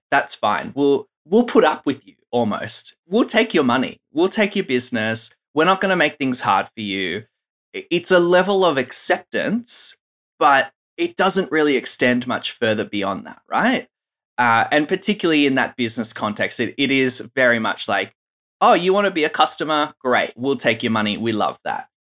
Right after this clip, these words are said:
I think the difference is being L G B T Q plus inclusive is that proactive approach to creating safe spaces and environments.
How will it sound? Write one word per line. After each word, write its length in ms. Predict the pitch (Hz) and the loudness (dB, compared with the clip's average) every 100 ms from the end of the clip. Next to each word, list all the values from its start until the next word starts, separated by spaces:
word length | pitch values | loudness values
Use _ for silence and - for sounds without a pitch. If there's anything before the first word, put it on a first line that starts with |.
| _ 147 | _ 2
I 140 | 190 | 2
think 300 | 196 233 233 | 4 2 2
the 80 | 175 | 0
difference 560 | 165 170 165 139 - | 0 0 0 -2 0
is 420 | 131 123 120 117 - - | 2 2 0 -4 -10 -4
being 240 | 139 135 | -2 2
L 140 | 123 | 2
G 140 | 120 120 | 0 -2
B 120 | 120 | -4
T 140 | 117 | -6
Q 140 | 117 117 | -6 -6
plus 260 | 110 107 - | -4 -4 -6
inclusive 1000 | 110 107 - - 160 190 - 110 95 92 - _ - | -6 -6 -8 -2 2 2 0 -2 -4 -8 -14 _ -2
is 280 | 127 - - _ _ | -2 -2 -10 _ _
that 200 | 139 131 - | -8 -8 -10
proactive 1080 | _ - 147 165 135 135 - - 120 113 - | _ -2 2 6 6 4 0 -2 0 0 -2
approach 800 | 117 117 - 87 - - - - _ _ _ _ | -10 -8 -4 -4 -4 -8 -8 -8 _ _ _ _
to 260 | - - 127 | -6 -2 -2
creating 840 | 120 - 151 139 135 131 127 120 | -4 -6 -4 0 2 2 2 0
safe 640 | 120 - - - 131 139 165 | -2 -4 -6 -2 0 0 -4
spaces 760 | - - - 92 123 - 123 120 | -10 -6 -4 -4 -4 -2 -2 -2
and 100 | 113 | -2
environments. 1000 | 107 107 104 113 110 82 - _ - | -2 -2 0 0 0 -4 -12 _ -18